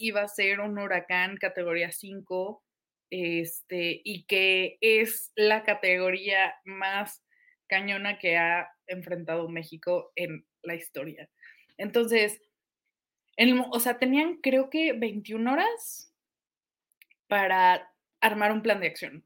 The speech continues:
Armar un plan de acción de contingencia, am-, am-, armar un plan de acción de, o sea, de resiliencia, y por resiliencia me refiero a,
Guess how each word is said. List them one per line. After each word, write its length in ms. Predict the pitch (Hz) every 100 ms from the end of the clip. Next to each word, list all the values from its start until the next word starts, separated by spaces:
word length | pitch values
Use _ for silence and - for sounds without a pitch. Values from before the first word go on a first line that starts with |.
| -
Armar 300 | 233 247 277
un 100 | 285
plan 200 | 277 269
de 60 |
acción 300 | 262 - 233
de 80 | 226
contingencia, 840 | 190 180 170 175 233 247 247 233 -
am-, 240 | 196 185 -
am-, 240 | 196 180 -
armar 280 | 196 208 220
un 160 | 226
plan 240 | 233 220 220
de 60 |
acción 400 | 214 - 208 208
de, 580 | 208 202 196 180 151 151
o 80 | 180
sea, 160 | 190 185
de 140 | 185
resiliencia, 680 | 175 175 185 175 180 196 220
y 40 |
por 180 | 226 185
resiliencia 500 | 180 175 180 175 202
me 100 | 202
refiero 420 | 165 160 190 185
a, 120 | 175